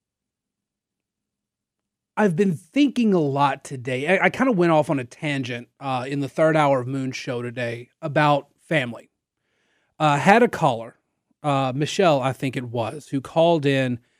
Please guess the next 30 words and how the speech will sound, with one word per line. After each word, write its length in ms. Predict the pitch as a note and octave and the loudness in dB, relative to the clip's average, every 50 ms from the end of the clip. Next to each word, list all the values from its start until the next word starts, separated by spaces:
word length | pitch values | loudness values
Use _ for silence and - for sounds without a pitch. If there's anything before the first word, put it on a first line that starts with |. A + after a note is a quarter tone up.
| _ _ _ _ _ _ _ _ _ - | _ _ _ _ _ _ _ _ _ -2
and 440 | E3 F3 F3 F3 E3+ E3+ E3 D#3 - | 0 2 4 4 4 2 0 -2 -6
said, 640 | _ - - - F#3+ E3+ E3 E3 D#3+ D#3+ D3 C#3 D3+ - - | _ -14 -6 -2 0 2 2 2 2 0 -2 -4 -8 -10 -4
uh, 500 | D#3+ D#3 D3 C#3+ C3+ B2+ B2+ B2+ B2+ C3 C3+ _ _ _ _ _ _ _ _ _ | 0 0 2 2 2 0 -2 -4 -6 -8 -10 _ _ _ _ _ _ _ _ _
that 140 | E3+ E3+ E3 | -2 -2 -2
she 160 | - - C4 | 0 0 0
would 140 | C4 G#3+ F3 | 0 2 0
really 380 | D#3 D#3 G3 A3 A3+ A3+ A3 G3+ | 0 2 4 6 6 6 6 4
like 260 | F#3 F3 F3 E3 - | 2 2 0 0 -2
to 100 | E3+ D#3 | -4 -6
see 320 | - - - D#3 D3+ D3 | -6 -4 -2 0 0 0
us 220 | D3 C#3+ C3+ - - | 0 -2 -4 -6 -6
moving 500 | C#3 C#3 D#3+ F3 F#3+ F#3+ E3 F#3+ F#3 F3+ | -6 -2 0 2 2 2 2 0 0 0
away 360 | E3+ D3+ C3 D3+ D3 D3 D3 | -2 -2 0 0 0 0 -2
from 180 | C#3 - C#3 C3+ | -2 -4 -6 -6
the 80 | C3 | -6
commercialism 920 | - - - C3 B2+ C3+ C3+ C3+ B2+ - - C3 B2+ B2+ B2 A2+ B2+ B2 | -8 -10 -10 -8 -6 -4 -2 -2 -4 -4 -6 -8 -8 -6 -6 -6 -6 -6
of 100 | B2 A#2 | -6 -8
the 80 | B2 A#2 | -10 -14
holiday 480 | - - C3+ B2+ B2 A#2+ A#2+ A#2+ A#2+ A#2 | -8 -6 -4 -4 -2 -4 -4 -6 -6 -8
season 420 | - - C#3 B2+ B2+ A#2+ A2+ B2+ | -10 -10 -8 -8 -8 -8 -10 -12
and 160 | B2 B2 A#2 | -12 -8 -2
going 340 | D3 D3+ D3 D3 C#3 C3+ C3 | 0 0 2 2 0 -2 -4
back 420 | A2+ B2 C#3 C#3 B2+ C3+ - _ - | -4 -2 -2 -2 -2 -2 -4 _ -14
to 240 | - - D3 C3+ C3+ | -8 -6 -4 -4 -4
it 120 | C3 B2 | -6 -6
being 220 | B2 C#3 C3+ C3 | -6 -4 -4 -4
about 240 | B2+ B2 A#2 B2+ B2 | -6 -8 -10 -14 -16
family 500 | _ _ - D#3 D3+ D3 C#3+ C#3 C3+ C3+ | _ _ -6 -4 -4 -4 -4 -4 -6 -8
and 100 | C3 B2+ | -10 -12
about 220 | A#2+ B2 B2 A#2+ | -14 -14 -16 -18